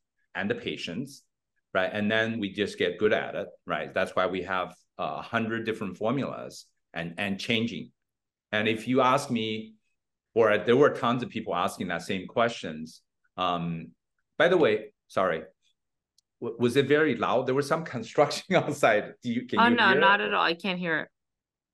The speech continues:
Speaker 1: Oh, okay, that's good, because there was,
Speaker 2: Mm-hmm.
Speaker 1: like, some kind of a
Speaker 2: Mm-hmm.
Speaker 1: banging on the concrete. Um, so I, I can roll back in there. Um,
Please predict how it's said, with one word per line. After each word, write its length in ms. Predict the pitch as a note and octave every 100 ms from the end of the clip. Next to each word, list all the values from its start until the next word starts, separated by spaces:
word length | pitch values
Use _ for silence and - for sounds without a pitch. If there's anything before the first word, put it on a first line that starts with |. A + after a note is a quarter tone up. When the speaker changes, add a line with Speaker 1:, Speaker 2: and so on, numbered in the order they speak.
| _ -
Speaker 1:
Oh, 160 | A#2
okay, 160 | A#2+ A2
that's 180 | G#2 -
good, 220 | G2+ - -
because 280 | G2 G#2+
there 120 | G2 G2+
was, 100 | G2
Speaker 2:
Mm-hmm. 60 |
Speaker 1:
like, 180 | G2 F#2
some 240 | - G#2
kind 160 | G#2+ F#2+
of 60 | F#2+
a 100 | F#2+
Speaker 2:
Mm-hmm. 80 | F2
Speaker 1:
banging 320 | G#2 G#2+ G#2
on 80 | G2
the 160 | F#2+ G2 -
concrete. 460 | A2+ A2 G#2 F2 - _ _ _ _ _ _ _ _ A2+
Um, 400 | A2 G#2+ G#2+ _ _ _ _ _ _ _ _ - _
so 280 | - G2+ G2
I, 160 | G2 -
I 80 | G2+
can 220 | G2+ G2+ - _ -
roll 140 | A#2+
back 260 | A#2+ A#2 B2
in 80 |
there. 280 | A2 F#2+ G2 - - _ -
Um, 460 | A#2 A2+ A#2 A2